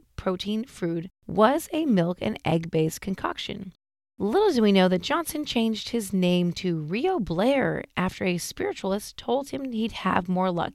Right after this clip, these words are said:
if his name contained more of the letter R. Well, we guess it worked, as Blair slash Johnson started a four point seven two billion dollar U S market for protein powders.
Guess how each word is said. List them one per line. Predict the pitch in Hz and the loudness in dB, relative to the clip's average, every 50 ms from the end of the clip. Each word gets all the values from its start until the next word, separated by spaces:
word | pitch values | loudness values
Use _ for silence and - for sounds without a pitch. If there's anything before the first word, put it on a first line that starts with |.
| - - | -10 -10
if | - 180 - | -10 -6 -4
his | 190 190 180 165 170 | -2 -2 0 0 0
name | 165 165 160 165 165 165 | 0 0 0 0 -2 -2
contained | - 190 180 - - 180 170 165 156 165 - _ - | -4 -4 -6 -4 -4 -4 -4 -2 -4 -6 -6 _ -2
more | 196 214 233 247 - | 0 0 0 0 0
of | - - | -2 -2
the | - 226 | -2 -2
letter | 208 190 165 151 160 - - - _ - | 0 0 0 0 -2 -4 -8 -8 _ -2
R. | 147 143 - - - - - _ _ _ | 0 0 0 -2 -4 -10 -16 _ _ _
Well, | - 196 220 254 262 | 4 4 6 6 6
we | 240 233 220 | 4 2 2
guess | 202 226 247 - - | 2 0 0 0 -2
it | 269 - 185 | -4 0 0
worked, | 190 190 196 - - - - - | 0 0 0 -4 -12 -8 -4 -2
as | 180 185 - 190 185 175 | 0 2 0 0 0 -2
Blair | 170 156 147 170 165 175 180 190 208 220 226 | -4 -4 -2 0 2 4 4 4 2 0 -2
slash | 196 - - - 220 226 - - - - | -4 -4 -2 -2 -2 -2 -4 -8 -12 -4
Johnson | - - 180 214 220 - - 196 185 196 196 - _ _ - | 0 2 2 2 0 0 0 0 2 0 0 -4 _ _ -12
started | - - - - 233 226 254 269 285 285 277 - | -10 -8 -4 -2 -2 -2 0 -2 -2 -2 -2 0
a | - 190 185 175 | 0 0 0 0
four | - - - - - 220 226 254 285 - | -4 -10 -20 -10 -4 -2 -2 -2 -2 -4
point | - - 233 220 - - | -8 -8 -8 -8 -6 -6
seven | - - 233 226 214 214 196 | -4 -2 -2 -2 -2 -2 -4
two | - 208 202 180 156 - _ - | -4 -4 -4 -4 -6 -8 _ 2
billion | - 214 226 247 254 254 262 247 214 | 4 4 4 4 2 0 -2 -2 -2
dollar | 220 208 196 190 185 | 0 0 0 0 0
U | 175 165 175 180 180 | 0 0 0 0 0
S | 190 - - | 0 -2 -2
market | 175 160 156 - - - 196 | -2 -2 -2 -4 -6 -8 -8
for | - - 247 262 311 | -8 -6 -4 -4 -4
protein | - - - - - 415 - - 202 170 165 | -6 -8 -6 -6 -6 -6 -4 -2 -2 -2 0
powders. | 180 - - - - - - - - - | -2 -4 -4 -6 -8 -10 -14 -16 -18 -20